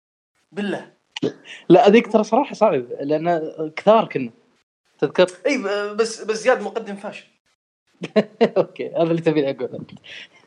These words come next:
Speaker 1: ي-، إي،
Speaker 2: ما أختلف.
Speaker 1: يشجع جي وايت. يشجع جي وايت.
Speaker 2: ما أختلف.
Speaker 1: إي. يعني، آه، يعني مستحيل إنك ما تتفق، يعني، مع هذا الشيء.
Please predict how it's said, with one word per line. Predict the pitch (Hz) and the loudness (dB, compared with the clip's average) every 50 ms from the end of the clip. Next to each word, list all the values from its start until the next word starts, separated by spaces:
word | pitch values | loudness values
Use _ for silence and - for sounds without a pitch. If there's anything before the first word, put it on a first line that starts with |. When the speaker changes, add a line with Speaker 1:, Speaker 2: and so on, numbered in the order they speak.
| _ _ _ - - - - _ _ _ | _ _ _ -20 -20 -20 -20 _ _ _
Speaker 1:
ي-، | - 196 208 214 | -16 -12 -10 -10
إي، | - - 277 | -6 0 4
Speaker 2:
ما | 294 190 | 6 6
أختلف. | 202 - - 151 - | 6 6 2 -2 -2
Speaker 1:
يشجع | - - 254 254 254 254 | -2 -4 -4 -2 -2 -2
جي | 254 - 254 262 | -4 -4 -2 -4
وايت. | 240 220 202 202 208 208 _ _ _ _ _ _ | -2 -2 -4 -6 -8 -12 _ _ _ _ _ _
يشجع | _ 254 247 233 208 | _ -20 -20 -20 -18
جي | 175 196 185 | -16 -14 -14
وايت. | 165 147 160 165 | -14 -12 -2 2
Speaker 2:
ما | 180 196 | 4 4
أختلف. | - - - - 156 139 - _ _ _ _ _ _ _ _ _ _ _ _ _ - 160 _ _ _ _ _ _ _ _ - 160 - _ _ - - _ 233 | 4 4 0 -6 -8 -8 -10 _ _ _ _ _ _ _ _ _ _ _ _ _ -20 -20 _ _ _ _ _ _ _ _ -14 -14 -14 _ _ -20 -20 _ -20
Speaker 1:
إي. | 226 247 226 269 _ _ _ _ _ _ _ _ _ _ _ _ _ 190 180 _ _ - - | -20 -20 -20 -20 _ _ _ _ _ _ _ _ _ _ _ _ _ -20 -20 _ _ -18 -14
يعني، | 156 180 180 190 202 220 226 220 220 214 214 | -10 -10 -8 -8 -8 -8 -6 -6 -6 -6 -8
آه، | 214 214 214 214 - 208 202 208 214 214 220 | -8 -8 -8 -6 -6 -6 -8 -10 -16 -16 -16
يعني | 220 226 220 226 226 226 | -14 -8 -6 -6 -6 -6
مستحيل | 226 226 233 226 - 233 214 196 233 208 | -6 -10 -12 -12 -10 -10 -10 -8 -8 -10
إنك | 202 190 185 180 185 - | -8 -8 -10 -12 -10 -10
ما | 180 170 | -12 -12
تتفق، | - _ _ _ 165 151 - 139 135 120 | -12 _ _ _ -20 -20 -18 -20 -18 -12
يعني، | 123 131 123 120 127 127 | -10 -8 -8 -8 -10 -14
مع | 123 117 110 117 120 120 117 | -12 -12 -12 -12 -12 -12 -14
هذا | 113 110 | -16 -16
الشيء. | 120 120 - - 117 107 107 | -16 -16 -16 -16 -16 -18 -20